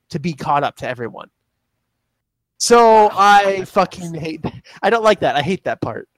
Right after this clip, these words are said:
Speaker 1: Absolutely
Speaker 2: That's
Speaker 1: hate it.
Speaker 2: kinda
Speaker 1: It's no
Speaker 2: lame.
Speaker 1: longer worth buying. It's no longer worth buying the base game 'cause you can't do anything. You can't get access to, like, the new fucking bow. You can't get access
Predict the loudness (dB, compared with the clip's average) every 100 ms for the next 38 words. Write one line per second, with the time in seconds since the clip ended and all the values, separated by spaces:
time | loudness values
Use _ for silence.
0 | _ _ _ _ -2 -2 -4 -10 -8 -8
1 | -12 -10 0 2 4 0 0 -4 -4 -6
2 | -4 -4 -8 _ _ _ _ -4 -4 0
3 | 2 2 2 -2 -4 -4 -4 -4 -4 -4
4 | -4 -4 -6 -8 -10 _ _ _ _ _
5 | _ -8 -8 -4 -6 -6 -8 -8 -10 -18
6 | _ _ _ _ _ _ _ _ _ _
7 | _ _ _ _ -14 -6 -4 -2 -2 -2
8 | -4 -6 -8 -6 -6 -6 -10 -8 -8 -8
9 | -8 -10 -10 -8 0 2 2 -2 -8 -10
10 | -10 -10 -10 -12